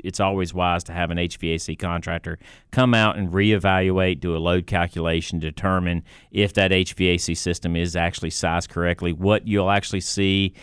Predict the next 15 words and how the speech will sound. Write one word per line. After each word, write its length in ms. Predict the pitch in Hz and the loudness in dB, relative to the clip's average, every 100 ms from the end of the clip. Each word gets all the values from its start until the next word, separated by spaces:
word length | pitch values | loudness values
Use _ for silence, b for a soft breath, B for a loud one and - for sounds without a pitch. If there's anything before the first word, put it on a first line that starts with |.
| B B | B B
from 160 | - 90 | -4 0
houses 420 | 98 98 98 92 | 2 2 2 -2
from 160 | - 90 | -4 -4
the 60 | 85 | -2
seventies, 600 | - 92 90 90 87 - | 2 2 2 0 -2 -4
eighties, 420 | 87 90 92 85 | -2 0 0 -2
and 100 | 85 | -2
even 280 | 87 87 82 | -2 -2 0
early 240 | 90 87 | 0 -2
nineties 500 | 82 87 90 90 82 B B B | -2 -2 0 0 -4 B B B
is 160 | 101 95 | -2 2
they're, 240 | 104 101 - | 2 0 -2
they're 140 | 113 113 | 0 4
not 240 | 120 95 | 4 2
sized 560 | - 101 101 95 - | 2 4 4 0 -6